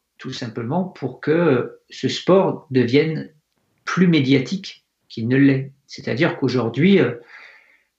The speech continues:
oui, euh, il est médiatique dans le monde du trail running, du running. Mais, euh, l'idée, c'est d'aller chercher, euh, des médias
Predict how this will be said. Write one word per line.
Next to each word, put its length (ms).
oui, 300
euh, 460
il 180
est 60
médiatique 560
dans 120
le 80
monde 380
du 180
trail 240
running, 560
du 100
running. 500
Mais, 360
euh, 260
l'idée, 420
c'est 240
d'aller 220
chercher, 500
euh, 260
des 240
médias 720